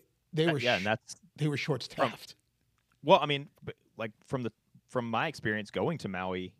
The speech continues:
Speaker 2: um, that doesn't even surprise, like, uh, what, what surprises me is what you just said right now, that,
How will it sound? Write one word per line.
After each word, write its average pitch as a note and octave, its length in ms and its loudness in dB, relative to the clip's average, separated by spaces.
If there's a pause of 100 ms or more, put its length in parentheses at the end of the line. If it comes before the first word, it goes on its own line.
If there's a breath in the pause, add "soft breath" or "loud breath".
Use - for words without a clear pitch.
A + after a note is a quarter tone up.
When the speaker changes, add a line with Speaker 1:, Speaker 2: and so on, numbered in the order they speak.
(160)
Speaker 2:
um, F2 400 -10
that A2 240 -2
doesn't G#2+ 260 -6
even G#2 180 -6
surprise, A2 380 -2
like, G#2 180 -2 (640 soft breath)
uh, - 40 -20 (1800)
what, B2 260 2
what B2+ 180 -2
surprises B2 480 0
me A2+ 100 -2
is A2 120 -2
what G#2+ 140 0
you A2 80 -2
just A2+ 180 -2
said A#2 120 4
right G2+ 180 2
now, A#2+ 220 4
that, G#2+ 160 -4